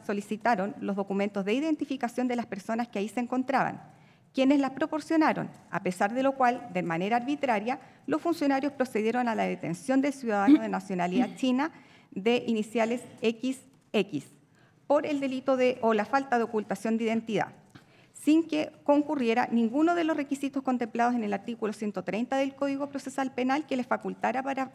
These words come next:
eh, la detención o pra-, para practicar la detención en flagrancia. Durante el procedimiento,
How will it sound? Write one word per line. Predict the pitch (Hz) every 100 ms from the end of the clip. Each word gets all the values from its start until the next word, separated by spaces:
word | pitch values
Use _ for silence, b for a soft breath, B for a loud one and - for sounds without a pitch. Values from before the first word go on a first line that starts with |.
| -
eh, | 226 214 214 208 202
la | 202
detención | 202 202 196 - 233 -
o | 196
pra-, | - 202
para | 202 185
practicar | 180 208 - 220 269
la | 285
detención | 269 226 208 226
en | 185
flagrancia. | 185 - - 156 - _ - b b b b b b b _ _ _ -
Durante | 254 285 294
el | 320
procedimiento, | - - 302 320 240 202 - 190